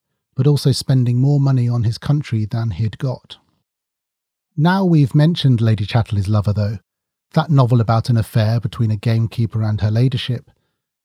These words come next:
we should mention the servant problem. It was harder to get servants to work at the big houses after the war.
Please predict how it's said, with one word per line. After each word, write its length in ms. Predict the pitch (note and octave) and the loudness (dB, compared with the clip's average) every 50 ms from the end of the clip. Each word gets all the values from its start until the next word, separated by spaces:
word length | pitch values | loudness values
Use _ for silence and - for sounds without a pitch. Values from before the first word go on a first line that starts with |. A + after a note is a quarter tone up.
| _ _ _ - | _ _ _ 0
we 100 | D#3+ D#3+ | 0 0
should 180 | - - E3+ C#3+ | 2 2 0 2
mention 400 | D#3+ D3+ D3+ C#3 - C#3 C3+ B2+ | 2 2 2 0 0 0 2 2
the 80 | A#2+ | 2
servant 500 | G#2 - - C#3+ C3 B2 - A2+ A#2 - | 0 0 0 0 0 2 0 -2 -6 -6
problem. 440 | - - G#2+ G2 A#2 A2 G#2 - _ _ _ _ _ _ _ _ _ _ _ - | -6 -6 -4 -4 -4 -8 -10 -12 _ _ _ _ _ _ _ _ _ _ _ -4
It 80 | F3 F3+ | 0 2
was 140 | E3+ - | 2 2
harder 300 | - F3 F#3+ G3 F3+ F3 | 2 2 2 2 2 2
to 120 | D#3+ - C#3 | 0 0 0
get 180 | D3 D3+ C3 | -2 -2 -2
servants 420 | - - - D#3 D3+ B2+ C#3 B2+ - | -2 0 2 2 2 2 0 -2 -2
to 100 | - C3+ | 0 0
work 300 | C3 D3+ D#3 D3+ - - | 2 4 4 2 2 0
at 60 | C3+ | -2
the 80 | A#2 A2 | -2 0
big 220 | - A#2+ A2 - | 0 -2 -2 -2
houses 360 | - A#2 A2+ G#2+ F#2+ G#2 G2+ | -2 -2 -2 -2 -4 -4 -4
after 280 | A2+ G#2+ G#2 - - G#2+ | -4 -4 -4 -4 -6 -4
the 100 | A2 A2 | -4 -4
war. 320 | A2 A#2 A2+ A2+ G#2+ - | -4 -4 -6 -8 -10 -14